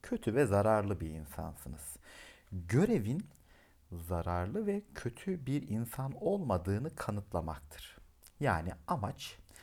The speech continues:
zararsız bir insan olduğunu karşı tarafa göstermen gerekiyor.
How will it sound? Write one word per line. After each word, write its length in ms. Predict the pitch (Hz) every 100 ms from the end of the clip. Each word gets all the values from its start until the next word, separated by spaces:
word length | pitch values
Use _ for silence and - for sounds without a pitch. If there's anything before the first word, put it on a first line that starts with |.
| - - -
zararsız 840 | 87 101 123 143 143 - 233 139
bir 120 | 104
insan 420 | 90 95 - 98 82
olduğunu 580 | 80 80 78 82 82
karşı 460 | - - 120 117 120
tarafa 400 | - 80 92 170
göstermen 680 | 98 90 - 87 80 80 71
gerekiyor. 480 | 67 - - -